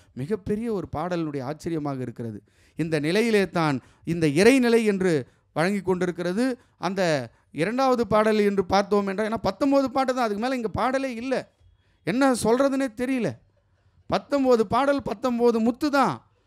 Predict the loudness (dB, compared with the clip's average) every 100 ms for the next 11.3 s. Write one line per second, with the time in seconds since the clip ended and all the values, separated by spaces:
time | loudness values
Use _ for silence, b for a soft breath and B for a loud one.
0 | _ _ _ -4 -2 -2 -4 -4 -4 -2
1 | -2 -2 0 2 0 0 -2 -2 -2 0
2 | 0 2 4 4 2 -4 -8 _ _ 0
3 | 4 6 6 4 0 -2 -2 -4 -4 -2
4 | 0 -2 -6 _ _ _ _ _ -6 -4
5 | -2 -2 -2 -4 -4 -4 -4 -8 -12 -10
6 | -12 -14 -18 _ -20 -20 _ _ _ -16
7 | -10 -8 -6 -6 -4 -4 -4 -2 -4 -4
8 | -6 -8 -10 _ _ _ -14 -10 -8 -8
9 | -12 -14 -16 -14 -10 -8 -4 -2 -2 -4
10 | -8 -6 -8 -8 -8 -6 -4 0 0 -2
11 | -2 -2 -2